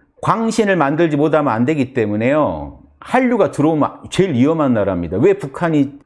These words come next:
다 막고 있겠어요? 유-, 중국이 왜 유튜브 막고 있겠어요? 공산주의는 취약점이 있어요.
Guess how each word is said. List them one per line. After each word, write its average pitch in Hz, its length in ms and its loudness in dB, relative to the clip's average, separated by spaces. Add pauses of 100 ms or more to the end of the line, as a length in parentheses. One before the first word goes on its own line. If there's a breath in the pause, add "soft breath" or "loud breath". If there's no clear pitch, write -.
다 160 140 -4
막고 143 280 2
있겠어요? 123 320 0
유-, 139 120 -4
중국이 165 380 0
왜 156 160 2
유튜브 170 340 0
막고 135 300 2
있겠어요? 87 720 -4 (240)
공산주의는 135 720 0
취약점이 170 520 -2
있어요. 82 420 -4